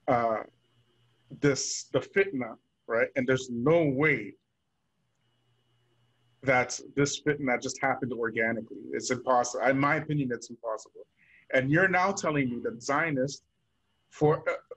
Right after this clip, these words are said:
for a fact, are backing Christian apologists with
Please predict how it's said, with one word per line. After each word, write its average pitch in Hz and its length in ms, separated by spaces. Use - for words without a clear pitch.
for 208 320
a - 40
fact, 147 440
are 127 320
backing 185 580
Christian - 320
apologists 143 640
with 160 260